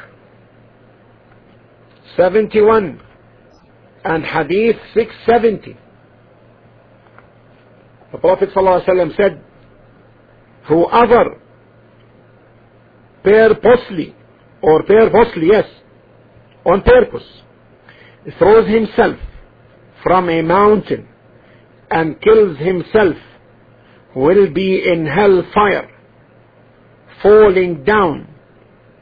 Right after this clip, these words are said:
into it and abiding therein perpetually, and whoever,"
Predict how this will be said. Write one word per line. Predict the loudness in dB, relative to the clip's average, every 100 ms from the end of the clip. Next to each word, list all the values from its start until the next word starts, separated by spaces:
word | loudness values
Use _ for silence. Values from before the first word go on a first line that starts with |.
| _
into | 0 0 0 0 0
it | 2 0 -4 -20 _ _ _ _ _ _ _ _ _ _ _ -8
and | -2 -2 -2 -2
abiding | -2 2 2 2 2 0 -2 -2
therein | 0 2 2 2 0 0 -6 -14 _ _ _ _ _ _ _ _ _ _
perpetually, | 0 2 0 2 0 0 0 2 2 -2 -16 _ _ _ _ _ _ _ _ _ _ -2
and | 0 0 -6 _ _ _ _ _ _ _ _ _ _ _ _ _ _
whoever," | -2 -2 0 0 0 0 -4